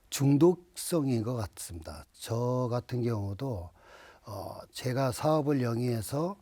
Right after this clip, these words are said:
어, 거기에 일정 부분의 소득이 나면 혹시 기부를 안 하면 꼭 사회에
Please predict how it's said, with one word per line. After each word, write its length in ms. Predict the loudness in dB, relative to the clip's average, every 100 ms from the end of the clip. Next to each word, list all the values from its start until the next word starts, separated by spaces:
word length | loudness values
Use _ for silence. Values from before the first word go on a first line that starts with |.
| -20 -20 -20 _
어, 420 | -16 -12 -14 -16 -20 -6
거기에 320 | -4 0 2
일정 440 | 2 0 0 0
부분의 400 | 0 0 0 -2 -2
소득이 460 | -2 0 0 0
나면 540 | -2 -4 -4 -4 -6 -14 _ -20 -20 -14
혹시 600 | -8 -6 -4 -4 -4 -8 _ _ _
기부를 580 | -8 0 4 6 6 4
안 180 | 2 0
하면 440 | -2 -2 -2 -6 -14 _ _ _ _ _ _ _
꼭 240 | -6 -6 -8 -14
사회에 440 | -2 4 6